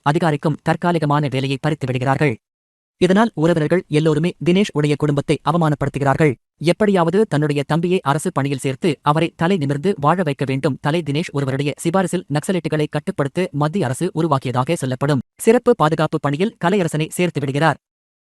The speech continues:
இதற்காக தங்களுடைய விவசாய நிலத்தை கூட விற்று பணம் கொடுத்து அனுப்புகிறார் தினேஷ். அதற்கு பின் ஜார்க்கண்ட் மாநிலத்தில் இருக்கும் படைப்பிரிவில் சேர்ந்து கலையரசன் பயிற்சி பெற்று வருகிறார். அங்கு அவர் பல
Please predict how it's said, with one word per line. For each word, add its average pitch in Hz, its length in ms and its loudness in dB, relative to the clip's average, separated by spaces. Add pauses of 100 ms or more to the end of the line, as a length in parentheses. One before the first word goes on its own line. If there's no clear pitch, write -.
(160)
இதற்காக 196 500 4
தங்களுடைய 147 400 0
விவசாய 180 340 -2
நிலத்தை 139 240 -2
கூட 175 200 -2 (200)
விற்று 196 220 0
பணம் 147 280 0
கொடுத்து 147 240 -2 (120)
அனுப்புகிறார் 147 480 0
தினேஷ். 143 280 -2 (640)
அதற்கு 226 360 4
பின் 240 240 2
ஜார்க்கண்ட் 170 360 0
மாநிலத்தில் 139 380 -2
இருக்கும் 143 300 -2
படைப்பிரிவில் 156 500 0
சேர்ந்து 147 240 0 (120)
கலையரசன் 165 500 0
பயிற்சி 139 240 -2
பெற்று 147 200 -6
வருகிறார். 139 380 0 (640)
அங்கு 196 240 4
அவர் 151 180 -2
பல 170 160 0